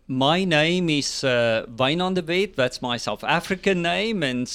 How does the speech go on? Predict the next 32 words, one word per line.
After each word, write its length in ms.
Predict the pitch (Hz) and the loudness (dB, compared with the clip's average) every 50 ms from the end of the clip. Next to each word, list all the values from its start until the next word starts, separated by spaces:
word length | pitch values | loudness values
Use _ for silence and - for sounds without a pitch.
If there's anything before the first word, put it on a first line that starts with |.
| - - | -6 -4
um, 200 | - 123 120 117 | -2 -2 -2 -2
Annelie 360 | 117 - 143 151 147 143 143 135 | -2 0 0 2 2 2 0 0
and 160 | 131 131 131 | 0 0 -2
I 220 | 127 139 156 156 | 0 0 2 2
are 80 | 139 123 | 2 0
both 460 | 110 110 135 143 160 180 175 - - - - - - - - | 2 2 4 4 4 4 2 -2 -8 -16 -18 -20 -20 -14 -8
originally, 880 | - 113 113 135 170 175 165 196 196 190 190 190 196 202 202 190 - - - - - - | -6 -4 0 0 0 0 0 0 2 2 2 2 2 2 0 0 -2 -4 -10 -18 -16 -8
um, 280 | - - 131 135 131 131 | -2 0 0 0 0 0
I'm 320 | - 147 151 151 147 - | 2 2 0 0 -2 -6
also 520 | - - - 151 165 170 - - 190 185 190 | -6 -2 0 0 2 2 2 2 2 2 2
a 60 | 175 | 0
South 280 | - - 170 170 - 175 | 2 2 0 2 2 2
African 680 | 175 180 - - 196 185 - 202 214 220 220 214 208 | 2 2 2 0 -4 -2 2 2 2 4 2 0 0
and 140 | 175 139 131 | 0 -2 0
now 340 | 127 127 131 139 147 151 151 | 0 0 0 0 0 0 0
a 280 | 147 147 143 139 135 | 2 2 2 0 0
U 260 | 127 - 139 143 151 160 | -2 -2 -4 -4 -2 -4
S 120 | 151 - | -4 -4
citizen, 540 | - 175 160 175 175 - 185 190 185 190 185 - - 269 214 - - | -4 -4 -4 -2 -2 -2 -2 0 -2 -2 -4 -6 -10 -14 -14 -14 -16
but, 540 | - 123 120 - 131 123 120 120 - - - | -18 -10 -4 0 0 2 2 0 -2 -4 -2
um, 500 | 135 131 127 123 123 123 127 123 120 120 110 | 0 0 0 0 0 -2 -2 -2 -2 -4 -4
so 320 | - - 123 120 120 120 | -2 0 0 0 0 -2
we, 280 | 117 - 131 131 127 127 | -4 -4 -2 0 0 0
uh, 280 | 127 127 127 120 117 | 0 -2 -2 -4 -4
share 480 | - - - - 190 180 180 180 175 151 | -2 -2 0 2 4 6 6 6 4 2
the 100 | 143 147 | 0 -4
same 540 | - - - 156 151 156 151 147 135 123 120 | -4 -2 -2 -2 0 -2 -2 -2 -4 -6 -6
roots, 640 | - 120 117 127 151 175 220 269 262 - - - - - 240 247 202 - - | -6 -6 -2 2 4 6 6 4 4 2 -2 -6 -8 -10 -14 -14 -14 -14 -12
and 420 | - - 135 135 135 131 127 - | -8 -6 -4 -4 -4 -4 -6 -6
my 280 | - 123 117 113 113 117 | -6 -6 -4 -4 -4 -4
American 920 | 120 - - 113 117 135 151 170 160 - - 160 151 151 147 135 113 117 | -4 -6 -6 -2 0 2 2 2 0 0 0 0 0 0 0 -2 0 2
nickname 600 | 156 214 240 - - 127 110 104 110 147 190 214 | 2 2 2 2 -2 -4 -2 -2 -2 -2 -2 -4